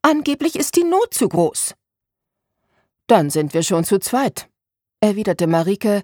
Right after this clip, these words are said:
und trug die gesammelten Nadeln in die Küche. "Reik und die Mädchen kommen auch nicht. Sie feiern auf Mallorca." Sie öffnete den Mülleimer und warf die Nadeln hinein.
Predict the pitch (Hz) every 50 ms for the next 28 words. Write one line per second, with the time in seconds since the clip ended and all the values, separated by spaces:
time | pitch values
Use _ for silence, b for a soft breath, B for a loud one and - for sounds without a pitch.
0 | B B B B B B B _ - 220 220 - - 285 - - - 190 185 175
1 | 160 185 185 208 202 196 - - 180 170 160 151 151 147 156 151 151 113 151 156
2 | 190 - - 208 160 - - 143 120 139 - _ _ _ _ _ _ _ _ _
3 | _ _ _ - 180 190 214 254 285 - - 156 160 165 170 165 165 170 175 180
4 | - - 190 135 - - - 160 151 160 156 - - 170 180 - 190 156 151 -
5 | - B B B B B B B B _ _ 175 208 247 226 - 247 240 285 302
6 | 226 175 139 156 - 185 160 156 151 165 180 - - - - - _ _ _ _
7 | _ _ _ _ _ _ _ _ _ _ _ _ _ _ _ - - 214 226 -
8 | 240 240 - 254 233 202 - 185 165 165 156 156 165 175 180 - 175 170 170 175
9 | 175 180 185 185 - 226 220 - 247 240 - - 202 170 156 139 139 214 202 175
10 | 165 165 175 170 156 151 147 139 135